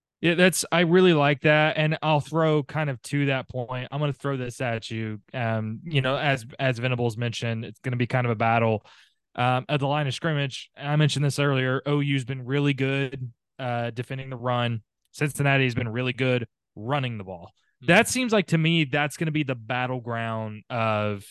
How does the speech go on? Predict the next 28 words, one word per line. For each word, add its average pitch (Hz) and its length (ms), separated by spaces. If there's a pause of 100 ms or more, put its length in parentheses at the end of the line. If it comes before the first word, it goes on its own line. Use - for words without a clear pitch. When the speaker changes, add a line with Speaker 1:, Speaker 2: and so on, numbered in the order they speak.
(120)
Speaker 1:
can 131 440
this 123 240
O 127 180
U 120 260
rushing 113 360
defense 104 360
contain, 110 680
as 104 200
you 113 100
mentioned, 107 540 (400)
that 139 220
backfield 117 440
of 107 80
Cincinnati? 113 560 (380)
I 190 40
mean, 214 120
what 285 160
do 240 120
you 254 160
expect? 139 420
Is 147 160
this 170 220
a 185 60
game 151 460
where, 143 600
where 135 520 (300)
O 139 140
U 139 560